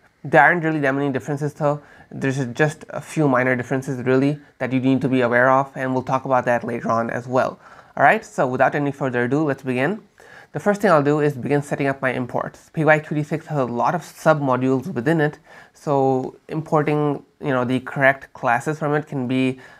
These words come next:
a bit annoying, okay? It's not like Take Hinter or something where you just make one import and you're done, okay? It's more complicated than, than that. But don't worry, uh, I'll teach you guys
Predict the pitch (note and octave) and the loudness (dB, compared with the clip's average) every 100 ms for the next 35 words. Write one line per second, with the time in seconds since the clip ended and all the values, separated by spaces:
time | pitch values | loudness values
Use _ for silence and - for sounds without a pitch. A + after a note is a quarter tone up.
0 | - C3+ C3+ B2 A2+ A2 - D#3+ D3+ C#3+ | -12 -2 2 2 0 -4 -8 -12 -12 -6
1 | C#3 C3 C3 - - - C#3+ C#3+ C3+ - | 0 0 -2 -20 -12 -2 0 2 -2 -2
2 | C#3+ - B2+ C3 A#2 C3 B2+ A#2+ B2+ B2 | -6 -6 -2 0 -2 -2 -4 -2 -2 0
3 | A#2+ C3 - B2+ C#3 C3+ C3+ B2+ C#3 B2+ | 0 -2 -2 -4 -2 0 0 0 0 0
4 | - - - B2+ A#2+ A#2 A#2 - D3+ _ | -4 -20 -10 -4 -2 0 0 -2 -8 _
5 | - D3 C3 C3+ - C3 C3+ B2 - B2+ | -14 -4 -4 -4 -12 -4 -2 0 0 -4
6 | C3 B2 B2+ A#2 B2+ C3 B2+ A#2+ - - | -4 -4 -4 -4 -4 -2 -2 -2 -6 -10
7 | _ _ _ _ _ _ - - D3+ D3+ | _ _ _ _ _ _ -20 -6 0 4
8 | D#3+ B2+ - - - - - - D3 C3 | 4 4 -2 -14 -20 -20 -20 -6 2 6
9 | B2+ - C3 D3+ B2+ D3+ C3 C3 C3 | 6 4 2 0 -4 2 2 2 -4